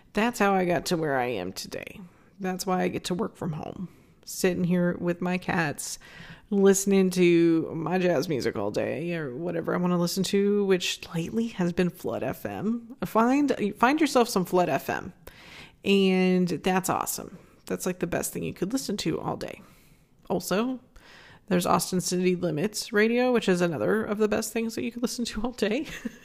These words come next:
You can, you can ask your, your robot to play them for you. I'll just put that out there, and I can't say it, otherwise the robot will wake up and,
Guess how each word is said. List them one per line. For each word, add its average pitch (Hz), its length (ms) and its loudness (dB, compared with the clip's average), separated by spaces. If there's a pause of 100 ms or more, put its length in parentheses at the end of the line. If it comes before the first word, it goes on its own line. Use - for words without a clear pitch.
(640)
You 208 260 0
can, 190 320 -8 (480)
you 226 160 6
can 226 160 4
ask 196 480 0
your, 190 260 6
your 165 220 2
robot 180 600 6
to 208 100 6
play 190 220 4
them 202 200 2
for 208 220 2
you. 220 200 4
I'll 196 120 4
just 175 160 -2
put 170 140 2
that 180 180 6
out 185 160 4
there, 196 200 4
and 175 240 0
I 156 120 -4
can't - 240 -4
say 180 220 2
it, - 160 -6
otherwise 143 380 -2
the 160 200 -6
robot 165 640 0
will 156 140 0
wake 143 300 -2
up 107 280 -6
and, 123 360 -8